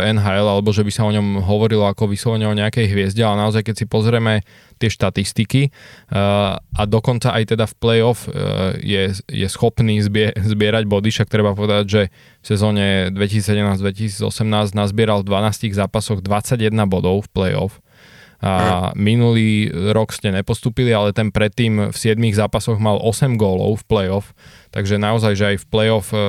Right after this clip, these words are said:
Speaker 1: vlastne aj v play-off celkovo za svoju kariéru má päťdesiatosem zápasov, tridsaťštyri gólov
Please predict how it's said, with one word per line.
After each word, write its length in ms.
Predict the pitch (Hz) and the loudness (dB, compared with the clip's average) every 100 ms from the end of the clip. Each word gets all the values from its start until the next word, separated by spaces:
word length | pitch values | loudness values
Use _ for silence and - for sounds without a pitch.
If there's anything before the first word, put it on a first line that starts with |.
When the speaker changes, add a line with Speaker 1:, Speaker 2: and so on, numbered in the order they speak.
| 101 101 101 98 101 | 0 0 0 -2 0
Speaker 1:
vlastne 400 | 104 101 117 101 | -2 -2 -4 -4
aj 160 | 101 | -4
v 80 | - | -2
play-off 320 | 113 110 101 | -2 0 -2
celkovo 320 | 113 113 131 | -4 -2 -2
za 160 | 113 107 | 0 -2
svoju 240 | - 110 | 0 -2
kariéru 400 | 101 107 107 110 | 0 0 0 0
má 240 | 104 101 98 - | 0 -2 -2 -4
päťdesiatosem 640 | 110 110 - 107 104 117 | -2 0 0 0 0 0
zápasov, 480 | 104 101 107 - 107 | 0 0 -2 -2 -2
tridsaťštyri 720 | 110 117 139 123 - 110 104 | -2 -2 -2 -4 -2 -2 0
gólov 480 | 98 92 90 98 | 0 0 0 -2